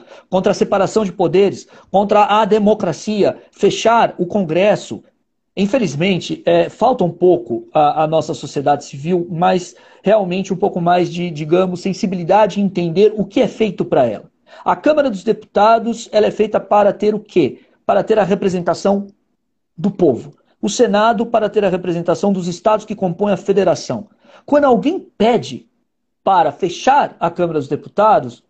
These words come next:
alguém está pedindo pra se calar, pra simplesmente se calar. Ou seja, ali estão os representantes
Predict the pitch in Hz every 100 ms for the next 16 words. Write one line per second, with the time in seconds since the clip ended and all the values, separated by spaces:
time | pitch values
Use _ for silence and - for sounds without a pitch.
0 | _ - 233 160 190 214 208 - 156 160
1 | 190 202 208 - 240 262 208 175 175 _
2 | _ _ _ _ 170 196 202 185 185 170
3 | 170 170 - 202 185 139 127 _ _ -
4 | 190 190 165 139 - 180 180 233 302 -
5 | - 254 254 208 233 233 196 185 170 233
6 | 269 147 -